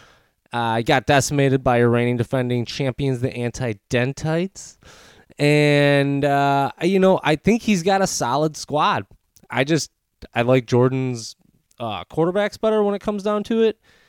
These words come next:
And that's why I'm gonna go with Jordan for the victory in week four. Then we have a battle of the one and two teams.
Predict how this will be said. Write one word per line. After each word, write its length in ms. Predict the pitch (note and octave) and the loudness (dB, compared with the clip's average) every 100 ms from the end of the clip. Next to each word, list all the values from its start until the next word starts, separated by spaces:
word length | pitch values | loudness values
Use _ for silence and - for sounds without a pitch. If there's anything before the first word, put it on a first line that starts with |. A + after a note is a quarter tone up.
| _ _ _ | _ _ _
And 960 | C3+ C#3+ D3 D3 C#3+ C#3+ C#3+ C#3+ C#3 C3+ | -4 0 2 2 2 2 0 -2 -4 -2
that's 220 | C#3 C#3+ | -2 0
why 140 | D#3+ D3+ | 0 0
I'm 80 | |
gonna 160 | C#3+ D3+ | 0 0
go 240 | C#3 C#3+ | 2 4
with 260 | C#3 C#3+ C3+ | 6 4 2
Jordan 420 | A#2 A#2+ D3 D3+ | 2 4 4 0
for 120 | C#3+ | -2
the 80 | C#3+ | -4
victory 400 | C3+ D3 D#3 D#3 | -4 -4 -4 -2
in 120 | D3+ | -2
week 280 | C3 D#3+ - - | -2 -4 -8 -20
four. 560 | _ - E3+ - - - _ _ _ _ _ | _ -4 -2 -4 -12 -18 _ _ _ _ _
Then 240 | B2+ D3 | -2 2
we 140 | D3 | 4
have 120 | D3 C#3 | 4 2
a 80 | |
battle 460 | C3 A#2+ A#2+ C3+ C3+ | 0 0 0 2 2
of 80 | C3 | 2
the 60 | |
one 260 | C#3 C3 B2+ | 2 2 0
and 160 | C3 C3 | 0 0
two 220 | D#3 D3 | 0 0
teams. 760 | - B2+ B2 B2 A#2+ A2+ - | 2 2 4 2 0 -4 -10